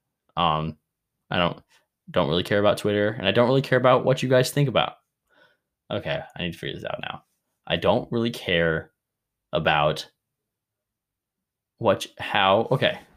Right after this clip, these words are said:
What am I, how am I gonna say this? I don't care about how you guys think I think about Twitter, about my Twitter. I don't care about, yeah, I don't care about how you think I think about my Twitter. So I'm not gonna explain it. But yeah,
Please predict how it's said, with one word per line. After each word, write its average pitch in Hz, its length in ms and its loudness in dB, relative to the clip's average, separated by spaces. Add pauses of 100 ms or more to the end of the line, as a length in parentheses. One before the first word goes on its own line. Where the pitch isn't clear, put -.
(160)
What 135 100 -4
am 156 100 0
I, 127 40 -4
how 147 200 0
am 175 80 0
I 185 80 0
gonna 170 100 0
say 120 220 -4
this? - 180 -8
I - 80 -6
don't 156 240 0
care 139 320 4
about 120 300 4
how 107 260 0
you 110 220 -2
guys 98 340 0
think 90 460 -4 (1040)
I 90 160 2
think 82 260 -4
about 76 300 -4
Twitter, - 400 -12 (120)
about 80 160 -2
my 151 160 -4
Twitter. - 380 -12 (100)
I - 100 -2
don't 110 120 -2
care 131 140 -2
about, 107 420 2 (480)
yeah, 135 180 2
I - 140 0
don't 131 120 2
care 139 200 2
about 131 220 4
how 127 160 4
you 127 160 -2
think 98 440 -4
I 90 120 -2
think - 160 -8
about 78 160 -8
my - 80 -6
Twitter. - 360 -12 (760)
So 82 360 0 (140)
I'm 101 80 -4
not 104 160 0
gonna 101 160 0
explain 95 300 -2
it. - 120 -14 (380)
But - 240 2 (420)
yeah, - 240 0